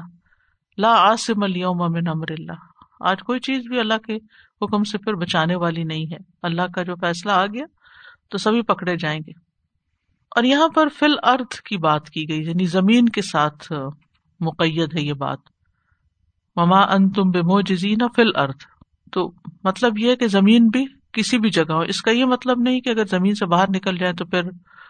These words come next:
اللہ سے بھاگ جائیں گے، کہیں بھی کوئی بھی مقام ایسا نہیں۔ اصل یہ ہے کہ عرب لوگ جب کسی بادشاہ یا کسی بڑے کی پکڑ سے ڈرتے تھے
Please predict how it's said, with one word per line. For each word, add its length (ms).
اللہ 240
سے 180
بھاگ 220
جائیں 360
گے، 80
کہیں 220
بھی 160
کوئی 240
بھی 100
مقام 400
ایسا 260
نہیں۔ 240
اصل 280
یہ 180
ہے 140
کہ 320
عرب 320
لوگ 180
جب 180
کسی 320
بادشاہ 600
یا 180
کسی 260
بڑے 280
کی 160
پکڑ 360
سے 380
ڈرتے 340
تھے 240